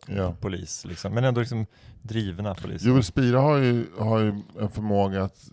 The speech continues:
Speaker 1: att l-, som droppar repliker lite ur mungipan.
Speaker 2: Mm.
Speaker 1: Och han
Speaker 2: Mm.
Speaker 1: är undersetsig
Speaker 2: Ja.
Speaker 1: i sitt utseende. Så att han, men han kan också vara, han kan både vara snygg och ful.
Speaker 2: Ja, och sen han är, liksom, ganska kolerisk i den här rollen.
Speaker 1: Ja,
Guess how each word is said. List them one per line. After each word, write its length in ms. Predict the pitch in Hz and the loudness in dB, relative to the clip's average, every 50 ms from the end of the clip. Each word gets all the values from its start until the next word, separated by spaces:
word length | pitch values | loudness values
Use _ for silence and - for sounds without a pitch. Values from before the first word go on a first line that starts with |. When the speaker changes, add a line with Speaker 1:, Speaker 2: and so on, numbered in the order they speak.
| - - 98 | -14 -8 -8
Speaker 1:
att 140 | 95 - - | -8 -6 -6
l-, 300 | 101 107 98 - 101 107 98 | -8 -8 -8 -8 -8 -10 -8
som 220 | - 107 107 104 | -6 -6 -4 -2
droppar 380 | 98 117 120 - - - 107 110 | 2 2 2 2 2 0 2 2
repliker 480 | 110 107 - - 110 107 95 - 104 | 2 0 -2 -4 -4 -4 -4 -4 -4
lite 280 | 107 113 101 - - 101 | -2 -2 -2 -2 -2 -2
ur 40 | 104 | 0
mungipan. 640 | 120 120 104 98 113 135 139 - - 104 95 85 - | 2 2 2 0 0 0 -2 -2 -2 -4 -4 -4 0
Speaker 2:
Mm. 260 | 117 123 120 117 120 | 2 2 4 4 4
Speaker 1:
Och 180 | 123 120 - - | 2 0 0 2
han 120 | 104 98 | 2 2
Speaker 2:
Mm. 120 | 101 101 104 | 4 2 2
Speaker 1:
är 60 | 107 | 2
undersetsig 1000 | 117 123 117 101 92 107 101 - - 147 139 - - - 117 90 87 95 95 92 | 2 2 2 2 0 -2 -4 -2 -2 -2 -2 -2 -4 -6 -6 -6 -6 -8 -12 -6
Speaker 2:
Ja. 240 | - 104 107 104 101 | -2 0 0 0 0
Speaker 1:
i 220 | 104 101 95 92 87 | 0 -2 -2 -4 -4
sitt 180 | 85 107 101 | -6 -4 -2
utseende. 580 | 110 104 87 - - 123 113 107 95 95 98 92 | 0 0 0 0 0 0 2 2 2 0 -2 -2
Så 80 | 92 | -2
att 80 | 98 - | -2 -2
han, 160 | 104 101 98 | -2 -2 0
men 100 | 101 98 | 0 -2
han 80 | 104 101 | -2 -2
kan 140 | - 110 110 | -2 -2 -2
också 180 | 104 - - 123 | -2 -2 0 0
vara, 100 | 107 90 | 0 0
han 100 | 98 104 | 0 -2
kan 160 | 117 120 123 | -4 -2 0
både 180 | 123 117 113 | 0 0 2
vara 100 | 107 110 | 0 -2
snygg 500 | 107 - - 131 147 160 160 151 143 143 - _ _ _ _ _ _ _ _ - | -4 -6 -6 -6 -4 -4 -6 -8 -10 -12 -14 _ _ _ _ _ _ _ _ -12
och 120 | - 120 | -12 -8
ful. 380 | - - 170 120 90 104 104 107 | -4 -2 -2 -2 -2 -4 -4 0
Speaker 2:
Ja, 300 | 113 113 110 107 113 120 - - | 2 4 4 4 2 -2 -4 -4
och 140 | 131 123 | -2 0
sen 100 | - 147 | 2 4
han 160 | 143 147 156 151 | 4 4 4 4
är, 160 | 156 151 147 | 4 2 2
liksom, 300 | 143 143 135 151 147 147 | 0 -2 -6 -6 -4 0
ganska 280 | 151 151 139 - - | 0 0 0 -2 -4
kolerisk 560 | 131 - - 143 151 175 190 175 139 110 - - | -10 -8 -6 -4 -2 -2 0 0 -2 -2 -4 -8
i 40 | |
den 60 | 95 87 | -6 -6
här 100 | 85 - | -6 -6
rollen. 180 | - - 113 | -4 0 2
Speaker 1:
Ja, 160 | 110 104 90 | 2 2 0